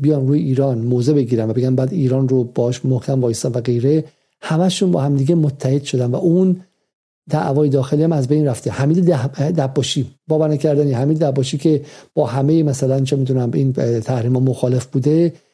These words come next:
یک دفعه با تحریم دانشگاه‌های ایران و این جمله، اه، آشتی می‌کنه و میره کنار کی قرار می‌گیره؟ کنار کامران متین قرار می‌گیره،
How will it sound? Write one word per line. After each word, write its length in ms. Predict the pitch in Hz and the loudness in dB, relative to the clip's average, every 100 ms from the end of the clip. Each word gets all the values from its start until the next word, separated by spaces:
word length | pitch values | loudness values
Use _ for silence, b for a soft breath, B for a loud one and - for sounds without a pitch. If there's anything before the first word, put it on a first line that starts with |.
| b 160 | b -2
یک 180 | 147 | -2
دفعه 160 | 139 156 | 0 0
با 100 | 151 | 0
تحریم 420 | - 143 143 165 | 0 0 2 2
دانشگاه‌های 600 | 143 135 131 - 131 147 | 2 0 -2 -2 0 0
ایران 580 | 175 135 135 143 151 160 | 0 0 2 2 0 0
و 120 | 143 | 0
این 380 | 123 131 185 156 | -2 -2 0 0
جمله، 520 | 143 135 135 147 151 151 B B B 139 | 2 2 2 2 0 -4 B B B -4
اه، 220 | 120 120 | -2 -2
آشتی 340 | - 123 - | -2 -2 0
می‌کنه 240 | 185 190 185 | 0 2 2
و 60 | |
میره 160 | 180 202 | 4 2
کنار 280 | 185 175 185 | 2 2 2
کی 120 | 226 | 0
قرار 200 | 208 175 | 2 2
می‌گیره؟ 280 | 165 156 147 | 2 2 0
کنار 260 | 147 170 | 0 0
کامران 600 | 180 - 160 147 160 185 | -2 -4 -2 2 2 2
متین 300 | 160 135 190 | 0 0 0
قرار 240 | 156 127 120 | 0 0 0
می‌گیره، 480 | 117 117 117 117 | -2 -2 -2 -2